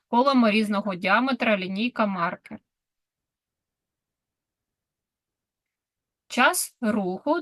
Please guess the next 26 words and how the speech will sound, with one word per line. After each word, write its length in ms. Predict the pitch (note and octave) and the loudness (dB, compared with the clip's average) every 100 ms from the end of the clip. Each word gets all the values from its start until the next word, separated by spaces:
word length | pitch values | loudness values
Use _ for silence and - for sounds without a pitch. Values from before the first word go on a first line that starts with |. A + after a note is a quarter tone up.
| - | -4
І 140 | A#3+ | -4
ось 160 | E4 F#4 | -2 -2
таку 300 | B3 B3+ C4 | -4 -2 0
табличку 500 | B3+ A3 B3 - F3+ | 0 2 0 -2 -4
вам 160 | G3 | -4
потрібно 440 | G3 G3 B3 A#3+ A3+ | -4 -6 -2 0 0
написати, 580 | G3+ A3 G3+ G3 F#3 F#3 | -2 -4 -4 -2 -4 -6
там, 220 | F3+ F#3+ | -8 -8
де 80 | G3 | -6
буде 280 | C4+ C4+ | -2 0
в 40 | A3+ | 0
нас 240 | G3+ G3 | -2 -4
п'ять 320 | A3 G#3 A#3+ | -4 -2 -2
колоночок. 760 | - G3+ F#3+ D#3+ D#3 - - _ _ _ _ _ - | -2 -4 -4 -10 -14 -18 -20 _ _ _ _ _ -6
Туди 240 | G3 C#4+ | 0 2
ми 120 | F4+ | 2
будемо 420 | C4+ C#4 B3 A#3+ | 0 0 0 0
заносити 760 | A3 A3+ A3+ G#3 - F#3+ F#3+ F3+ - - - | 0 0 0 0 -4 -8 -6 -6 -10 -20 -14
вхідні 400 | - A3+ G3+ F#3+ | -4 -2 -2 -2
дані, 440 | G3+ C4+ F#4 E4 | 2 2 2 0
і 60 | G#3+ | -2
ви 160 | A3+ | -2
будете 420 | B3+ A#3+ G#3+ - G#3 | -4 -6 -8 -8 -6
розраховувати 800 | G3 G#3 G3 C4+ D4 A#3+ - F#3 | -6 -6 -4 0 0 0 -4 -2
за 180 | G#3+ | -2
формулою. 600 | A#3 F#3 E3 D#3+ - - | -2 -6 -8 -10 -16 -20